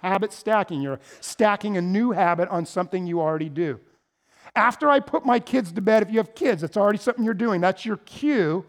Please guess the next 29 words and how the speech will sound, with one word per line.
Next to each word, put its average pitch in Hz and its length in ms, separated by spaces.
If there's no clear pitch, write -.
It's - 300
gonna 240 200
trigger 262 420
you 196 240
to 202 80
get 190 180
down 202 200
and 202 80
do 202 100
a 214 40
thirty-second 208 640
plank 214 500
because 190 220
you're 185 100
like, 175 140
"That's 165 180
part 175 300
of 208 60
this 190 120
journey 185 380
of 190 160
getting 190 240
healthy." 208 460
Or 226 120
you 247 100
say, 254 160
"You 226 120
know 240 80
what? 254 160